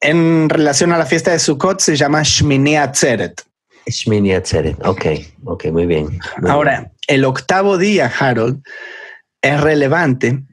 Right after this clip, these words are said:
Speaker 1: porque está asociado también con el nacer de nuevo, ¿ok? Ya que, eh, pasamos los siete,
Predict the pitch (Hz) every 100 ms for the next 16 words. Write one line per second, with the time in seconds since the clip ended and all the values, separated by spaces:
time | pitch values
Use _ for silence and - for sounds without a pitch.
0 | - 139 147 156 156 127 - 156 156 -
1 | 131 - 151 151 147 131 135 147 - -
2 | 135 139 139 135 143 139 131 123 - 156
3 | 143 143 135 135 120 90 98 _ _ _
4 | - 117 143 147 131 143 151 156 - -
5 | - - 139 135 - 131 - 165 170 160
6 | 147 127 - 160 147 - 226 254